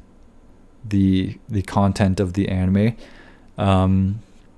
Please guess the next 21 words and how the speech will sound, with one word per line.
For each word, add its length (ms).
when 200
we 100
compare 340
the 120
villains 420
that 480
both 240
characters 400
go 160
up 160
against 500
and 280
the, 220
the 180
way 160
that 120
they 140
describe 540
their 100
power. 720
And 400